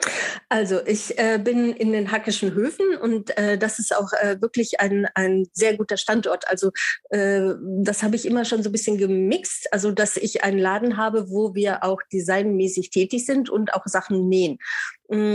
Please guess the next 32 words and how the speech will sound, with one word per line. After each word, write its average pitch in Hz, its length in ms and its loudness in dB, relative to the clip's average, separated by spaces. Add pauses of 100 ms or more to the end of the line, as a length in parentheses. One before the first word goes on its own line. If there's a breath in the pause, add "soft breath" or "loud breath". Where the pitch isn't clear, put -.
(120)
das 208 260 0
natürlich 233 420 0
in 208 140 0
einer 190 260 0
guten 208 300 -2
Location, 240 800 0 (140)
ähm, 220 480 2
also 190 240 -2
weil 180 320 2
Einzelhandel, 202 540 0
Lage, 175 280 2
Lage, 160 280 2
Lage. 220 340 2 (400 loud breath)
Und, 233 460 0
äh, 208 220 2
Hackische 220 440 0
Höfe, 233 500 0
das 202 160 -4
kennt 214 200 2
eigentlich 190 320 0
jeder 190 260 2
in 220 120 0
Deutschland 226 440 0
und 208 200 0
vielleicht 196 340 0
kommt 214 180 0
auch - 120 -2
<laughs> - 0 -
jeder 220 300 2
mal 202 200 2
dran 190 280 -2
vorbei, 196 440 0